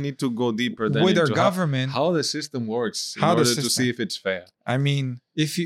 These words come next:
Speaker 2: 'cause you, and it, it's not, uh, 'cause if a neighbor tells on you that you are not on time with your
Speaker 1: Oh, so it's
Speaker 2: something
Speaker 1: like, like in the Cultural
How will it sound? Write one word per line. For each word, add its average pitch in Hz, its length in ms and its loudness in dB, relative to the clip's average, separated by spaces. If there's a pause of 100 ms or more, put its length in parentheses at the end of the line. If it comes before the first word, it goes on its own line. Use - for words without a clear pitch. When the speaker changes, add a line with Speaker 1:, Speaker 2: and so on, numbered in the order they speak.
Speaker 2:
'cause 147 160 0 (160)
you, 151 100 2 (180)
and 135 80 -6 (100)
it, 131 160 -10
it's - 220 -6
not, 170 120 0 (140)
uh, 139 160 -4
'cause 123 160 -2 (220)
if 160 60 -10 (120)
a - 0 -
neighbor 139 400 0 (240)
tells 139 200 -2 (100)
on 117 60 -6 (120)
you 139 100 2 (200)
that 104 120 -2 (160)
you 131 80 0 (140)
are 113 100 -6 (100)
not 120 120 -2 (140)
on 117 60 -8 (200)
time 131 220 -4
with 107 160 -8
your 107 80 0
Speaker 1:
Oh, - 40 0
so 156 60 4
it's 143 80 2
Speaker 2:
something 117 280 2
Speaker 1:
like, 127 120 -2 (120)
like 113 200 -4
in 117 140 -6
the 113 80 2 (220)
Cultural 139 280 0